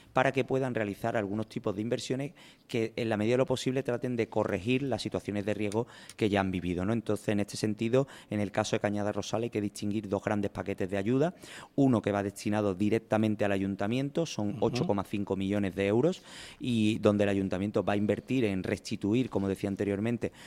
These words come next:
Speaker 1: algunos efectos dañados, fundamentalmente caminos rurales, pero también va a intentar realizar algunas inversiones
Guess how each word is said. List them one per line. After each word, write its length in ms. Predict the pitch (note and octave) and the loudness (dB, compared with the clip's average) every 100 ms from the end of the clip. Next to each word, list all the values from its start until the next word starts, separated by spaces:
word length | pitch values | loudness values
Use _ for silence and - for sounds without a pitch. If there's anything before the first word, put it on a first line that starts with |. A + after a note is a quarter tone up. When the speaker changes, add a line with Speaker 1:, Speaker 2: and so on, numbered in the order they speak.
| - | -8
Speaker 1:
algunos 480 | - G2 G2+ G2+ F#2+ | -2 0 2 2 0
efectos 380 | F#2+ G2 - F#2+ | 0 -2 0 0
dañados, 400 | F#2+ A2+ C3+ - | 0 0 -4 -6
fundamentalmente 680 | - G2+ F#2+ F#2+ G2+ G#2 G2 | -8 -6 -4 -2 -2 -2 -2
caminos 380 | G2 F#2 F#2+ F#2+ | 0 0 0 0
rurales, 380 | G#2+ A#2+ C#3 F3+ - - - | 2 4 2 0 -6 -18 0
pero 220 | C#3 B2+ | 4 6
también 540 | C3 C3 C3+ C3+ C#3+ G#2 | 4 2 4 2 0 0
va 60 | A2+ | 0
a 20 | |
intentar 400 | A2+ A2+ A2 A2+ | 2 -2 -2 -2
realizar 460 | G#2+ G#2 - B2+ B2 | 0 -4 0 2 2
algunas 320 | G#2 A2 G#2 | 0 0 0
inversiones 640 | G#2+ G2+ G2 - A#2 C#3+ | 0 0 -2 0 2 0